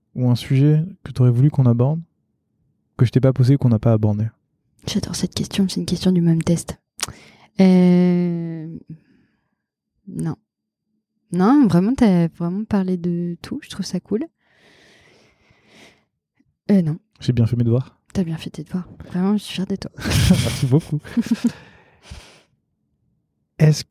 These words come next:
Speaker 1: que t'as des ressources à nous recommander ?
Speaker 2: Ouais.
Speaker 1: Cool.
Speaker 2: Ah oui.
Speaker 1: Est-ce que tu veux bien nous les partager ?
Speaker 2: <laughs> Alors, de la lecture et des podcasts. Et je suis désolée. <laughs> Mais non, de toute façon, ça rentre pas en concurrence, ça n'a rien à voir. Il faut se dire qu'on est chacun, euh,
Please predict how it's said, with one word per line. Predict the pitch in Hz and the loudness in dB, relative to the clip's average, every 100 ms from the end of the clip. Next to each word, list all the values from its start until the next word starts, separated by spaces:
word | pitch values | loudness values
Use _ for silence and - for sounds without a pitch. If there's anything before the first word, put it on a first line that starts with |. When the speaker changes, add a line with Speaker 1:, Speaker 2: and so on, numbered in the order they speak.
| _ | _
Speaker 1:
que | - 156 151 | -2 2 4
t'as | - 127 | 4 2
des | 123 | 4
ressources | 123 - 139 - | 2 0 -4 -4
à | 127 | 0
nous | 113 | 0
recommander ? | 113 107 107 117 - _ _ _ _ _ _ _ _ _ | 0 -2 -2 -6 -8 _ _ _ _ _ _ _ _ _
Speaker 2:
Ouais. | 165 _ _ _ _ _ - | -20 _ _ _ _ _ -14
Speaker 1:
Cool. | - 208 | -4 -2
Speaker 2:
Ah | 226 | -2
oui. | - 143 - | -4 -6 -2
Speaker 1:
Est-ce | 131 | 0
que | 196 | 0
tu | - | 0
veux | 120 | 2
bien | 120 | 4
nous | 120 | 4
les | |
partager ? | 110 104 107 104 123 - - - | 2 2 2 2 0 -4 -14 -18
Speaker 2:
<laughs> | - - - | -16 -14 -6
Alors, | 202 175 | -2 0
de | |
la | 190 | 0
lecture | 262 208 - 220 254 247 | 0 -2 -4 -2 -2 -2
et | - 196 | -4 -2
des | 220 | -2
podcasts. | - 202 - 190 185 185 | -2 -4 -2 -4 -4 -8
Et | |
je | 180 | -6
suis | 185 - | -6 -6
désolée. | 208 240 220 208 190 196 - 220 | -2 2 2 0 -2 -2 0 0
<laughs> | 170 - | 0 0
Mais | 190 | 0
non, | |
de | 180 | 0
toute | 165 | -2
façon, | 180 | -4
ça | 185 175 | -4 -6
rentre | 170 | -6
pas | 190 | -4
en | 190 | -4
concurrence, | 180 185 185 - | -4 -6 -6 -6
ça | 175 | -6
n'a | 165 | -4
rien | 180 | -4
à | 175 | -4
voir. | 175 208 | -2 -2
Il | 196 | -2
faut | - | -4
se | 175 | -6
dire | 196 - | -6 -6
qu'on | 185 | -6
est | 170 | -6
chacun, | 185 - 208 190 | -8 -8 -6 -4
euh, | 165 | -6